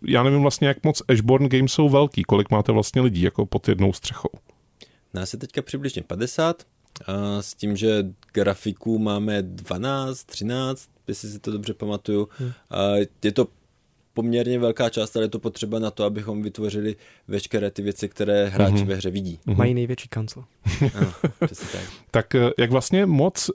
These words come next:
Speaker 1: je tam nutný to balancovat? Jakože prostě máte nějaký úžasný nápad, dejme tomu, který, eh, chcete zpracovat do podoby žánru, který teďko je třeba na vzestupu, ale zároveň to musí prostě vypadat hezky. A na té hře, jak jste říkali, děláte už skoro tři roky,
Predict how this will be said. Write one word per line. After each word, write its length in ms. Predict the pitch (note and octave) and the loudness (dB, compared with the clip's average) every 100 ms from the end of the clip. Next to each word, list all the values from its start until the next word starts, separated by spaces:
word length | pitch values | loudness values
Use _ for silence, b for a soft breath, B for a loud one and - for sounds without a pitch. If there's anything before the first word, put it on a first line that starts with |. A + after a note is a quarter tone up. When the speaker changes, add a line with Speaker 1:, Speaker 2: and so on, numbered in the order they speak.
| - | 0
Speaker 1:
je 220 | A#2+ C3 | 2 2
tam 260 | D3+ D#3+ | 2 2
nutný 260 | D3 - D#3+ | 2 2 2
to 100 | F3 | 2
balancovat? 640 | D3+ D3 D#3+ - F#2 F2 | 2 2 2 2 2 2
Jakože 320 | G2+ - A#2+ B2+ | 0 0 0 2
prostě 280 | B2+ - | -2 0
máte 280 | B2+ B2 D#3+ | 2 2 2
nějaký 300 | D3 C3+ C#3 | 2 2 2
úžasný 440 | B2 A#2+ D#3+ F#3+ F3 | 4 2 2 2 2
nápad, 360 | G2 F2 G2+ | 2 0 0
dejme 260 | F#2+ F#2 F#2 | 2 2 2
tomu, 460 | G2 F2 E2+ A#2 D#3 B B B | 0 0 0 0 -4 B B B
který, 440 | - C3+ D3+ C3+ - | 0 2 4 2 2
eh, 120 | A2+ | 0
chcete 320 | G2 - B2 E3 | 0 0 -2 -2
zpracovat 520 | - A#2+ - C#3 C3 | 0 -2 0 0 0
do 120 | C3 | 0
podoby 520 | C3 B2+ C#3 C3 F2 - _ _ | 2 2 4 4 2 -2 _ _
žánru, 500 | G2 G#2+ A2+ C#3 E3 | 0 4 4 4 2
který 400 | D#3 - C3+ A2+ | 0 0 4 2
teďko 300 | - A2 - | 2 -2 0
je 60 | C3 | 0
třeba 220 | - C3+ | 0 2
na 100 | G#2+ | 2
vzestupu, 760 | E2 F2+ - - - F2+ A#2+ F3 B B B B - | 0 -2 -4 -4 0 2 2 -2 B B B B -2
ale 220 | A2+ D3+ | 2 4
zároveň 560 | B2+ G2 G2 G#2+ B2 C3+ | 4 4 4 4 4 4
to 80 | |
musí 240 | B2+ A#2+ C3 | 2 2 0
prostě 240 | C3 - | 0 0
vypadat 340 | C#3 C3 D3 B2 | 2 2 4 2
hezky. 320 | C3 - G2+ | 2 0 0
A 40 | |
na 100 | G2+ | 0
té 120 | - | 2
hře, 160 | D#3+ C3+ | 2 4
jak 160 | C#3 C3+ | 2 0
jste 120 | C#3+ | 0
říkali, 300 | A2+ C3+ C3+ | 0 2 4
děláte 300 | B2 B2 - | 4 2 0
už 140 | A#2+ | -2
skoro 260 | - B2+ C3+ | -2 0 0
tři 180 | - C#3+ | 2 0
roky, 420 | - - G#2+ D#3+ | 0 0 0 0